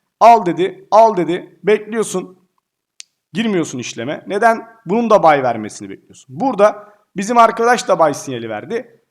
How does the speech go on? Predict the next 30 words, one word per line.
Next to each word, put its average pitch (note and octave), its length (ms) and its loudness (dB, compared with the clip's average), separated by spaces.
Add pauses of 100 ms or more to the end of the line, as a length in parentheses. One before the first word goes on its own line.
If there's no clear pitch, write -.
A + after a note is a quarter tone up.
(120)
Burada B3 300 4
girdim A3 300 -4
işleme. A2+ 320 -6 (360)
Tamam A3+ 260 0
mı? C#3+ 120 -6
Beş A3+ 220 -2
dakikalık C#3 420 -4
grafik. - 360 -14
Bakın C3 260 -10
beş F#3+ 220 -6
dakikalık. A#2+ 500 -12
Buradan G#3+ 380 0
buraya F#3 520 0 (280)
yüzde F3+ 680 -2
beşlik F#3 520 0
bir A#3+ 200 -12 (180)
artış G3 420 2
oldu. A#2+ 360 -2 (260)
Ne G3+ 100 2
oldu? A3+ 560 0 (180)
Üst C4+ 260 -2
banda G#3 280 4
çarptık. F#3+ 460 0 (340)
Abi G#3+ 300 6
üst G3+ 240 -8
banda A3 260 2
çarptı, G3+ 360 0
satalım F#3+ 360 0
mı? A#2+ 100 -8
Bak - 200 0